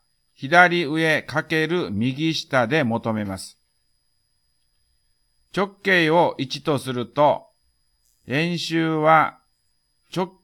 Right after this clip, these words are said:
径が三点一四集まった長さということなので、掛け算になるのです。だから、円周は直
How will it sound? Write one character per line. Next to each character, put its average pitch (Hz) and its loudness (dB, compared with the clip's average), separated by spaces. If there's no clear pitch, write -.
径 156 0
が 135 4
三 175 -2
点 143 -2
一 160 -6
四 165 -2
集 139 -6
ま 139 2
っ 135 -14
た 127 0
長 123 0
さ - -2
と 165 0
い 156 0
う 156 0
こ 131 -4
と 131 -4
な 123 0
の 113 -2
で、 147 0
掛 127 -8
け 151 -2
算 147 2
に 165 -2
な 120 4
る 120 -2
の 110 -2
で 92 -8
す。 - -18
だ 151 0
か 170 6
ら、 160 6
円 160 0
周 156 -4
は 151 2
直 180 -4